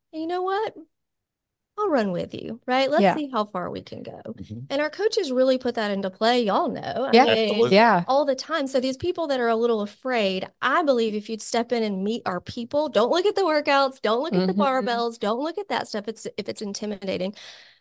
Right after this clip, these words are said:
Speaker 1: I think what people will find is the soft place to land is with our coaches, because they're the people that are gonna implement what it is. And if you can trust them,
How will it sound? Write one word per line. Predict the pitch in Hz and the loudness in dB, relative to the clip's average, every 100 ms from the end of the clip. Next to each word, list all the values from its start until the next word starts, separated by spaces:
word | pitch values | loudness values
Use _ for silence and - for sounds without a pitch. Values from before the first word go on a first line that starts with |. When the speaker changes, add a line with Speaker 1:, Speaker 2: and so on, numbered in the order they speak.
| _ | _
Speaker 1:
I | 247 | -2
think | 262 285 | 2 2
what | 254 226 | 2 0
people | 226 247 220 202 | 0 -2 -2 0
will | 196 | -2
find | 196 185 185 | -4 -4 -4
is | 190 | -4
the | 185 202 | -6 -2
soft | - 214 185 202 - | -2 0 -2 -4 -16
place | - 214 220 | -6 -4 -4
to | 240 | -6
land | 208 185 185 233 285 285 | -6 -4 -2 -2 -4 -4
is | - 196 | -4 -4
with | 208 | -4
our | 190 180 | -4 -4
coaches, | - 185 196 226 240 | -4 -6 -2 -2 -2
because | - 202 190 180 _ _ _ _ _ | -6 -6 -6 -6 _ _ _ _ _
they're | 208 208 | 0 0
the | 202 | -2
people | - 208 196 | -6 -4 -4
that | 185 180 | -2 -4
are | 180 | -4
gonna | 185 - | -6 -4
implement | 190 208 233 226 226 | -6 -4 -4 -2 -2
what | 220 220 | -2 0
it | 220 | 0
is. | 214 | -2
And | 214 | -4
if | 196 | -6
you | 262 | -6
can | 311 370 | -6 -8
trust | 302 226 208 | -6 -6 -6
them, | 190 180 196 226 | -4 0 2 2